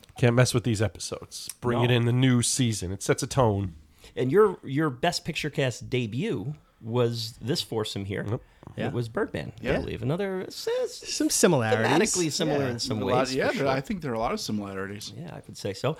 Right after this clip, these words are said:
Speaker 2: Now, uh, let's talk Worst Picture Cast here. So I'm gonna kick it back to you, Grant. You guys have had
Speaker 4: Yeah.
Speaker 2: a, a few releases here,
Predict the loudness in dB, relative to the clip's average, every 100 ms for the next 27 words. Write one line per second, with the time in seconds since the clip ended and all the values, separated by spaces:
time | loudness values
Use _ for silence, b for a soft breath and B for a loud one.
0 | B B 0 4 6 6 4 2 -2 -4
1 | -6 -2 0 -2 -4 -8 -10 -8 -6 -6
2 | -6 -6 -6 -6 -8 -8 -4 -2 -4 -4
3 | -8 -8 -10 -10 -6 -4 -4 -4 0 2
4 | 2 B B B -12 -10 -12 -6 -6 -2
5 | -2 -2 -4 -6 -8 -10 -8 -6 -4 -8